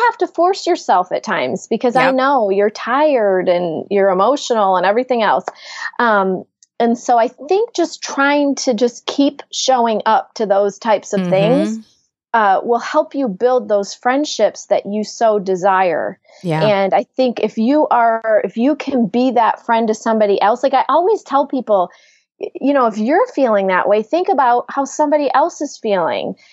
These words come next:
Speaker 1: And
Speaker 2: Mm-hmm.
Speaker 1: so we need to be the ones to, to make that first move and be that friend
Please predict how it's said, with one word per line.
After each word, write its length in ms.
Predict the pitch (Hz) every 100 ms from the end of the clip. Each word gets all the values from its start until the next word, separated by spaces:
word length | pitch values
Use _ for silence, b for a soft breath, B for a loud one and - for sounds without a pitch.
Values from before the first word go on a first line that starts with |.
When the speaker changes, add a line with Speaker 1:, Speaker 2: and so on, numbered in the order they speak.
| 190
Speaker 1:
And 160 | 175 240
Speaker 2:
Mm-hmm. 60 | 160
Speaker 1:
so 420 | 262 240 220 - _
we 320 | - 214 311 381
need 280 | 370 262 226
to 80 |
be 180 | 214 220
the 100 | 202
ones 460 | 196 196 180 190 -
to, 280 | 220 190 -
to 120 | 240
make 300 | 226 240 247
that 260 | 233 - -
first 340 | 202 185 -
move 380 | 190 190 180 165
and 260 | 190 190 170
be 220 | 233 262
that 340 | 240 175 - -
friend 500 | 196 170 160 175